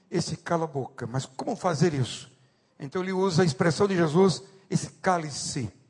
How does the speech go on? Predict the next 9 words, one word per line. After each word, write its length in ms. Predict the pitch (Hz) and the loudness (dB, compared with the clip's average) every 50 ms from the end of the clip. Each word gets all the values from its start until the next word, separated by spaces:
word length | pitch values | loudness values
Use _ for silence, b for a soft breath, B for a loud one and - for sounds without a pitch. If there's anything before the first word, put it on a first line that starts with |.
| _ _ _ _ _ _ _ _ _ _ _ _ _ _ _ _ _ _ _ _ _ _ _ | _ _ _ _ _ _ _ _ _ _ _ _ _ _ _ _ _ _ _ _ _ _ _
Que 120 | - - 208 | -2 0 2
não 80 | 220 | 2
é 20 | 202 | 0
cálice 800 | - - - 196 196 196 180 160 135 - - - 147 127 127 - | -2 -2 0 2 2 2 2 2 0 -2 -4 -4 -6 -6 -4 -2
onde 160 | 214 185 175 | -2 0 0
eu 80 | 160 | 0
tomo 680 | - - - - 202 202 202 185 165 147 139 120 - - b b b b b b - | -2 -6 2 4 4 4 4 2 -2 -4 -4 -4 -6 -10 b b b b b b -10
o 100 | - 156 | -6 0
meu 460 | 156 165 165 156 139 127 123 135 - | 4 6 6 8 6 4 2 0 -2